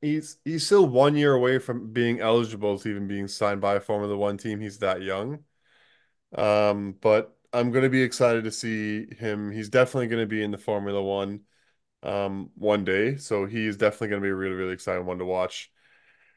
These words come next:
Um, but yeah, again, the race just didn't really do anything. Uh, being a McLaren fan watching it, they didn't really go anywhere. One of the things that with Formula One, as a fan, yes, we all know Verstappen's gonna win. He's gonna dominate. But where I do find the enjoyment is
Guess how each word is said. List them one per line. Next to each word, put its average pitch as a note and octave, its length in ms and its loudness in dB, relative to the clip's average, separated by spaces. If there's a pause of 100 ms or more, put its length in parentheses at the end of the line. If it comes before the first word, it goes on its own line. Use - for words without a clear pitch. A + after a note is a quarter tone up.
(140)
Um, A2 540 2 (500)
but F3+ 100 8
yeah, D#3 180 10
again, D3 220 4
the B2 60 -4
race E3+ 320 4
just - 400 -6 (880)
didn't E3+ 320 2
really D#3 260 4
do C3+ 160 4
anything. C#3 520 2
Uh, D3 80 -4
being E3 240 8
a F#3 60 4
McLaren D3+ 520 4
fan C#3+ 300 2
watching C3+ 380 2
it, C#3+ 200 -4
they G#2+ 120 2
didn't A#2+ 200 -2
really A#2 200 0
go A#2+ 120 2
anywhere. A#2+ 420 4 (680)
One F3 160 6
of G#3 60 -2
the G3+ 120 6
things F3 400 2
that D3 300 4 (200)
with D#3+ 260 2
Formula D3 380 2
One, C3 340 2 (460)
as E3+ 300 4
a E3+ 80 4
fan, C3+ 480 0
yes, D3 320 2
we C#3 120 0
all C3+ 160 6
know C3 180 2
Verstappen's A2+ 520 -4
gonna A2+ 140 0
win. G2+ 200 0
He's G#2 200 -6
gonna G#2 200 0
dominate. G2 600 -2
But G#2+ 240 0
where B2+ 360 8
I C3 140 4
do C3 180 2
find A#2+ 340 0
the A2+ 100 0
enjoyment G#2+ 580 0
is G2+ 440 -2